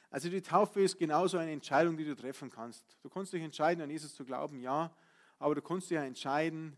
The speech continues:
für die Taufe. Du hast Jesus Christus die Tür aufgemacht, wie er geklopft hat. Nun ist er an dir, er ist da, nun ist er an dir, auch weiterzugehen, den nächsten Schritt zu machen. Und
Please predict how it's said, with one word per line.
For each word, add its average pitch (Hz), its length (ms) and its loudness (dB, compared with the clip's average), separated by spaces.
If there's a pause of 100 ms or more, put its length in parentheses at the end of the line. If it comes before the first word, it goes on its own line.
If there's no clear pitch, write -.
für 160 440 4
die 147 240 -8
Taufe. 135 580 -4 (2000)
Du 233 200 6
hast 226 180 8
Jesus 196 340 -4
Christus 202 440 -8
die 175 140 -8
Tür 170 280 2
aufgemacht, 185 540 -2
wie 175 120 -2
er 165 60 2
geklopft 160 540 -10
hat. 185 240 -8 (1700)
Nun 151 140 -8
ist 165 160 -6
er - 140 2
an 127 240 -6
dir, 170 360 -2 (140)
er 139 140 -6
ist - 200 -8
da, 151 300 0
nun 147 80 -12
ist 143 200 -8
er 131 80 -4
an 131 60 -8
dir, 139 200 -2
auch 117 60 -4
weiterzugehen, 127 540 -2
den 123 120 -6
nächsten 131 260 -8
Schritt 135 240 -10
zu - 100 -12
machen. 110 300 -12 (460)
Und 143 320 -6